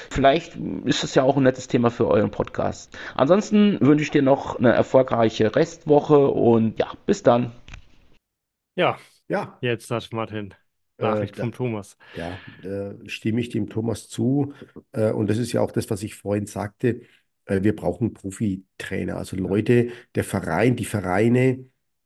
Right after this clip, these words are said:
Speaker 3: äh, sollten in der Lage sein, äh, Trainer Teilzeit oder Vollzeit anzustellen, äh, die dann eben mit den Sportlern, äh, wirklich arbeiten können und nicht nur im Football arbeiten können, sondern wir brauchen,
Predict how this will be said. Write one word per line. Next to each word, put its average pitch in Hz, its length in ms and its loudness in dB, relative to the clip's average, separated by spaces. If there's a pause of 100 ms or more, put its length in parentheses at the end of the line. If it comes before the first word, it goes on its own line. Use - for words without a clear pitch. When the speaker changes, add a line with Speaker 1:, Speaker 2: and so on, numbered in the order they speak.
(120)
Speaker 3:
äh, 104 220 -6
sollten 107 420 -6
in 113 100 -4
der 98 100 -6
Lage 95 420 -6
sein, 113 640 -4 (240)
äh, 104 300 -10 (200)
Trainer 110 840 -2
Teilzeit 110 720 -6
oder 95 160 -12
Vollzeit 98 500 -6
anzustellen, 117 840 -4 (400)
äh, 101 280 -4 (180)
die 101 160 -6
dann 101 240 -2
eben 120 360 0
mit 110 160 -4
den 107 120 -4
Sportlern, 110 800 -6 (140)
äh, 95 320 -10
wirklich 110 340 -8
arbeiten 120 480 -2
können 123 300 -4
und 123 220 -2
nicht 143 420 2
nur 104 140 -4
im 104 140 -8
Football 101 440 -12
arbeiten 95 460 -14
können, 92 240 -14
sondern 95 260 -10
wir 95 80 -6
brauchen, 104 500 -6